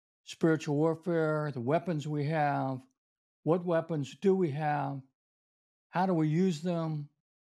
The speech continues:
when do we use them? That's what I'm going to be sharing with you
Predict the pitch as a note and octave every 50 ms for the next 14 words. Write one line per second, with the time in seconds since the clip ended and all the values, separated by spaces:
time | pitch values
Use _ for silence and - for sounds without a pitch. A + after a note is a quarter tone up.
0 | _ _ _ _ - F3+ B3+ C#4+ C4+ F3+ D3+ B2+ A2+ A2+ A2+ G#2+ G#2+ - D3 -
1 | - _ _ _ _ _ _ _ _ _ _ _ _ _ _ _ _ _ _ _
2 | _ _ _ _ _ _ _ - C3+ D#3 D#3+ D3+ - - - D3+ C#3+ C#3+ C#3+ C#3+
3 | C#3 C3 C3 C3 B2+ B2+ B2 B2 A#2 A2+ B2 A#2+ A#2+ A#2 A#2 - _ _ _ _
4 | - - D#3+ D3+ D3+ D#3 D3 C3 A#2+ A#2+ A#2 A2+ A2+ - - B2 A2+ A#2 A2+ A2